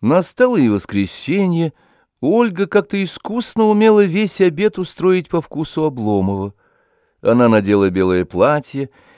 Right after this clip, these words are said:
скрыла под кружевами подаренный им браслет, причесалась, как он любит. Накануне велела настроить фортепиано и утром попробовала спеть "Каста Дива". И голос так звучен,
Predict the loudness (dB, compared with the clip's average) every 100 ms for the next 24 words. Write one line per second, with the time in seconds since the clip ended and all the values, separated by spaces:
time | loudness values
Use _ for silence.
0 | -18 -12 -2 2 4 2 0 -4 -2 2
1 | 4 6 6 2 2 4 4 4 2 2
2 | 0 0 0 -2 -6 -2 0 0 -4 _
3 | -20 _ -8 -6 -8 -10 -4 -2 0 -4
4 | -6 -10 -10 -8 -6 -4 -4 -4 -6 -8
5 | -12 _ _ _ _ -4 -4 0 2 4
6 | 4 2 2 2 2 0 -2 -2 -2 -2
7 | -6 -6 -8 0 2 2 0 -4 -12 _
8 | -2 0 0 0 -2 0 -2 0 -2 -2
9 | -2 -2 -2 -4 -4 -4 -6 -6 -8 -12
10 | -14 -12 -10 -8 -6 -8 -10 _ _ _
11 | _ -4 -4 -2 0 2 2 -2 -4 -4
12 | -4 -6 -8 -6 -6 -8 -8 -8